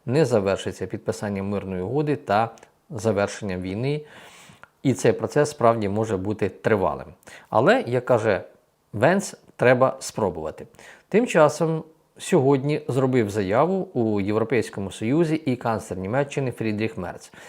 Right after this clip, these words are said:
Ці дні він мовчав, а сьогодні сказав, що сподівається на прорив у мирному врегулюванні в Україні після зустрічі Трампа і Путіна. Каже, що тисне на Трампа, аби той ввів санкції проти Росії. Наголошує на тому, що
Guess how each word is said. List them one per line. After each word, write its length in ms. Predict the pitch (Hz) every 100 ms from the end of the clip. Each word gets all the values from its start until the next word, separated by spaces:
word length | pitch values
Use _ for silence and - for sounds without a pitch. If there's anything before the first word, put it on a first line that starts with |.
| -
Ці 220 | - - 139
дні 220 | 120 107
він 160 | 101
мовчав, 520 | 101 104 - 202 240 -
а 200 | 113 104
сьогодні 380 | - 120 117 101
сказав, 420 | - 98 147 170
що 140 | -
сподівається 720 | - 165 147 104 113 135 -
на 140 | 123 110
прорив 360 | 107 107 101
у 60 | 98
мирному 440 | 107 104 95 92
врегулюванні 640 | 92 95 101 95 98 90 87
в 120 | 95
Україні 600 | 95 101 87 107 160 170 - - - _ _
після 260 | - 151 147
зустрічі 640 | 135 147 - 143 - 151 - - _
Трампа 360 | - 156 147 147
і 140 | -
Путіна. 560 | 147 160 156 143 135 131 - _ _ _
Каже, 340 | - 160 120 104
що 220 | - 127
тисне 400 | - 143 - 104
на 140 | 107
Трампа, 460 | 120 131 107 95 98
аби 260 | 107 113 113
той 320 | - 107 95
ввів 220 | 98 90
санкції 540 | - 101 87 95 117 113
проти 320 | 139 143 151
Росії. 480 | 151 - 151 151 151 - - - -
Наголошує 580 | 135 143 156 147 - 117
на 80 | 131
тому, 320 | 139 127 101
що 320 | 98 - 95